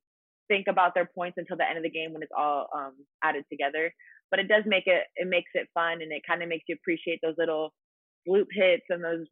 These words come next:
swinging bunts that you probably, like, get mad at yourself for, but, like, in this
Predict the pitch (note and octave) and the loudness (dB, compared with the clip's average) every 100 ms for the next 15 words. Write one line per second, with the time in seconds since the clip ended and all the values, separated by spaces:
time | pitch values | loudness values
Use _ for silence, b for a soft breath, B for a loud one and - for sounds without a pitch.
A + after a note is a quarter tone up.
0 | - G3 F#3+ F#3 F3+ F3+ E3+ E3+ F3+ F3 | -8 -6 -4 0 2 2 0 -2 -2 0
1 | F3 F3 E3+ D#3 C#3+ _ _ _ _ _ | 0 2 0 -2 -4 _ _ _ _ _
2 | E3+ F#3+ F3+ E3+ F3+ F#3 F#3+ G3 F#3 F#3 | -2 -2 2 4 6 4 2 2 2 2
3 | F#3+ F#3 E3 E3 D#3+ D#3+ F3 | 0 0 0 0 -2 -2 -2